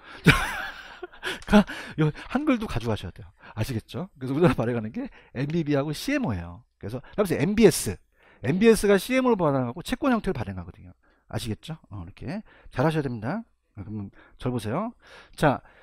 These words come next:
요 네 가지 중에서 콜방어 되는 게 어떤 거예요? 엠비비와 씨엠오인데, 씨엠오는 다 됩니까? 장기 투자자일수록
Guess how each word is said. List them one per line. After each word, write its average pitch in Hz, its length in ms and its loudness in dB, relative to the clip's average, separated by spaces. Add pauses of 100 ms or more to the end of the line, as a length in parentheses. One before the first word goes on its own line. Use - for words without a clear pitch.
(100)
요 185 100 8
네 180 160 8
가지 226 200 10
중에서 202 520 2
콜방어 262 420 6
되는 180 260 2
게 175 100 0
어떤 123 260 -2
거예요? 90 260 -8 (500)
엠비비와 165 1040 0
씨엠오인데, 147 880 -2 (180)
씨엠오는 190 680 -2
다 - 160 -2
됩니까? 160 680 0 (180)
장기 139 440 -4
투자자일수록 101 600 -8